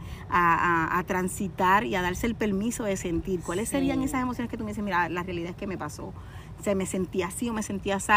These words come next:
Speaker 1: ¿y cómo trabajaste eso?
Speaker 2: Wow, mira qué interesante. Y yo sentía mucho... Yo me perdí. Yo pienso que en, en un principio era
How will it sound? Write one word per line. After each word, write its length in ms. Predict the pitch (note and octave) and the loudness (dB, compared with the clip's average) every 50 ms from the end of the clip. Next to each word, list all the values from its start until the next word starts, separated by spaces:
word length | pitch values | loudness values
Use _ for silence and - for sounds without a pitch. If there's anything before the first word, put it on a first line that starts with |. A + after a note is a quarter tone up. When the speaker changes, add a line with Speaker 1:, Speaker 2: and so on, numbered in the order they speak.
| G#3+ G#3+ | 6 6
Speaker 1:
¿y 100 | G3+ F#3+ - - | 0 -6 -6 0
cómo 360 | - A#3+ D4+ G#4+ F#4+ C4 A3+ | 4 4 6 6 6 4 2
trabajaste 600 | - G3 F3+ F#3 G3 G3 F#3+ F3+ - - G3+ F3+ - | 2 4 4 4 4 2 0 -2 -2 -6 -6 -6 -6
eso? 260 | D3 D3 - - - - - - - - | -6 -8 -8 -8 -10 -8 -6 -4 -4 -2
Speaker 2:
Wow, 240 | - G3 G#3 G3 F#3+ G3 | 0 2 2 2 2 2
mira 240 | G#3 G#3 G#3+ A#3 | 0 0 0 0
qué 120 | A3+ - C4 | 0 0 0
interesante. 760 | C4 C4+ C4+ C4 G#3+ - - G#3 F3+ F3 D#3+ F3 E3+ E3+ - - | 0 0 0 -2 -2 -2 -4 -4 -4 -4 -4 -4 -4 -4 -4 -4
Y 240 | G#3 G#3 G#3 G3+ - - - - - - - - - - - - - | -4 -2 -4 -4 -6 -10 -14 -14 -12 -12 -10 -10 -10 -8 -6 -2 0
yo 160 | - A3+ - | 0 0 2
sentía 600 | - C#4 C#4 C#4 C4 - C#4+ C#4 D4 D4+ D4 C#4+ | 0 0 0 0 0 0 0 0 0 0 -2 -2
mucho... 1000 | - A3+ A3 A3+ A#3+ A#3 - - - C4 C4 B3+ B3 A#3+ A3 G3+ F#3 E3+ - - - - - - - - - - - - - - - - - - - - - - - - - - - - - - - - - F#3 | -4 -4 -4 -4 -4 -4 -4 -4 -4 -2 -2 0 0 -2 -2 -2 -4 -4 -6 -6 -6 -6 -6 -6 -8 -8 -10 -12 -12 -12 -12 -12 -10 -10 -8 -8 -8 -8 -8 -6 -6 -6 -6 -8 -6 -8 -8 -8 -6 -8 -4 0
Yo 140 | G3 A3+ A3+ | 2 2 4
me 140 | A#3+ D4 D4+ | 4 2 0
perdí. 440 | - B3 G#3 G3 C#4 D#4 C4+ D#3 D3+ - - - - - - - - - - - - - - - - - - - | 0 -2 -2 -2 -2 -2 -4 -4 -8 -12 -14 -16 -16 -16 -18 -18 -18 -16 -16 -16 -16 -16 -14 -14 -14 -14 -6 -4
Yo 120 | A3 G#3+ | -4 -4
pienso 420 | - B3 B3 B3+ B3+ - D4+ D4 - | -2 -2 -2 0 0 0 -2 -2 -2
que 140 | - B3+ | -2 -2
en, 180 | A#3+ A3 A3 D3+ - - - | -2 -2 -2 -4 -8 -6 -4
en 200 | G#3+ G#3+ A3 A3+ | -2 0 0 2
un 180 | A#3+ B3+ B3+ | 2 0 0
principio 720 | A#3+ C#4+ C#4+ C#4+ C#4 - - C#4+ C4 G#3+ - G#3 G3+ - - - | 0 0 0 0 0 0 0 0 0 0 0 -2 -4 -4 -4 -2
era 260 | A3 A3+ C4 D4 | 0 2 2 0